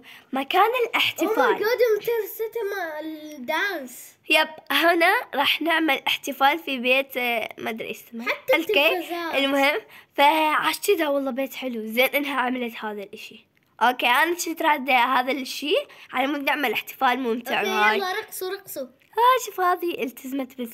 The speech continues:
Speaker 1: الملابس اللي طلبتها من عندكم. وايد، آه، التزموا بيها وشكرًا. فأحسنتم الفعل، ويلا خلونا نطلع هسه من البيت. أو، <laughs> أوكي.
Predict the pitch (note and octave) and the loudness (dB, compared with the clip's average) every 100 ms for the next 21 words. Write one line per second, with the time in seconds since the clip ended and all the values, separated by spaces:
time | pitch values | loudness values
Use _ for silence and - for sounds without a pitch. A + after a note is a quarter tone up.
0 | - A#3+ A#3 A3+ A3 A3 A#3+ A3+ - A3+ | -8 -6 -4 -4 -2 -2 -2 -4 -8 -6
1 | A3+ A3+ G#3+ - B3 A#3+ A3+ G3+ B3+ - | -8 -8 -8 -8 -8 -8 -6 -6 -8 -8
2 | F4+ E4+ D#4 A3 - C4 C#4+ C#4+ C#4 _ | -6 -4 -4 -6 2 4 4 2 -4 _
3 | - A3+ A#3+ A#3+ G3+ A#3 - C4 G#3+ B3 | -2 2 4 4 0 -2 -6 -6 -4 -2
4 | C#4+ E4 C#4 C4 - C4 C#5+ - - - | -2 -2 -4 -8 -4 -2 -2 -4 -20 -20
5 | - - _ - C#4+ C#4+ C#4 C#4 C#4 C#4 | -20 -20 _ 2 6 8 6 6 6 4
6 | - D#4+ G4+ G4+ A4+ A4 A4 G#4 D#4+ - | 2 2 4 2 2 4 2 0 -2 0
7 | D#4 G4+ G4+ F4+ C4+ A#3 G4 D#5 C#5+ C5+ | 2 4 4 2 0 2 2 2 0 -2
8 | B4+ A#4 G4 - C4 B3 A3+ G#3 G3+ G#3 | -2 0 -2 0 -2 -2 -10 -12 -12 -14
9 | A3 - E4+ E4+ - C4 - A3+ A3+ - | -14 -6 -6 -6 -10 -14 -8 -8 -8 -18